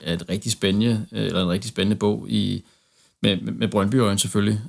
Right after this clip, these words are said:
øh, fordi man kan få, øh, de her forskellige indblik og komme, øh, virkelig tæt på, hvad, hvad der skete før, under og efter, øh, visse af kampene. Og der er der en masse af kampene, som man gerne vil genopleve igen, ikke mindst syv nul i Aarhus.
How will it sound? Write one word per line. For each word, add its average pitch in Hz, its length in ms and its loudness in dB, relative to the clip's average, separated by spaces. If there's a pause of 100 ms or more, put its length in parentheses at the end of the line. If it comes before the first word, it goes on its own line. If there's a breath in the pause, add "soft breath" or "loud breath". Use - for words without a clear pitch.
øh, 101 140 -2
fordi 110 260 -2
man 104 180 -2
kan 95 140 -4
få, 98 320 -4
øh, 92 120 -4
de 107 140 -4
her - 40 -2
forskellige 101 380 0
indblik 101 440 0
og 104 160 -6
komme, 90 460 2
øh, 90 140 -4
virkelig 107 280 -2
tæt 107 240 0
på, 104 260 0
hvad, 92 280 0
hvad 95 140 0
der 101 80 4
skete 107 360 0 (200)
før, 104 120 2
under 98 240 -2
og 92 120 2
efter, 104 280 -2 (180)
øh, 104 160 -12
visse 110 240 -2
af 95 380 -8
kampene. 101 400 -4 (500 soft breath)
Og 92 80 -12
der 98 60 2
er 95 40 4
der 90 120 2
en 90 120 2
masse 90 240 0
af 90 60 -4
kampene, 95 280 -2
som 107 120 -4
man 95 120 -2
gerne 92 200 0
vil 107 80 -6
genopleve 101 380 0
igen, 95 320 -2
ikke 113 200 0
mindst - 540 -2 (120)
syv 107 260 0
nul 92 260 -2
i 92 60 -4
Aarhus. 131 540 -2